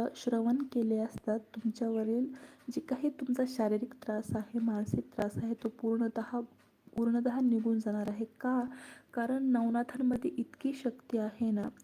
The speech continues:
इतकी शक्ती आहे. तुम्ही फक्त मनापासून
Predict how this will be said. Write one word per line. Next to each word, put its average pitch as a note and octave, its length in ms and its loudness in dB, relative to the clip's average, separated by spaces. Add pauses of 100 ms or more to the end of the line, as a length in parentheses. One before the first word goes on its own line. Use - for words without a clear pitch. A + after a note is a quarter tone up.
इतकी A#3+ 340 -2
शक्ती B3 420 -6
आहे. A3 240 -4
तुम्ही A#3+ 360 -4
फक्त A#3+ 240 -4
मनापासून A3 720 -2